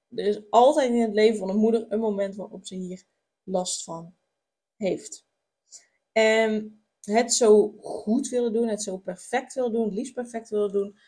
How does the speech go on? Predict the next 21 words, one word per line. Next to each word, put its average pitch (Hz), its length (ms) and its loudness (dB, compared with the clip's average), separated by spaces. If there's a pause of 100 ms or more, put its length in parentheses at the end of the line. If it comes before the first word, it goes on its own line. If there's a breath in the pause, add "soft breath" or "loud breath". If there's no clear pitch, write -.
(120 soft breath)
dat 247 220 -6
zorgt 302 400 -8
er 226 80 -8
ook 196 240 -4
voor 196 240 -4
dat 233 120 -6
je - 80 -10
uiteindelijk 226 480 -8
niet 247 300 -6
volledig 226 440 -2
kan 214 220 -10
genieten 202 520 -6
van 185 200 -14
het 180 160 -14
moederschap, 180 440 -12
niet 196 200 -16
volledig 202 300 -4
kan 196 140 -18
genieten 208 280 -10
van 190 100 -14
jezelf, 208 720 -4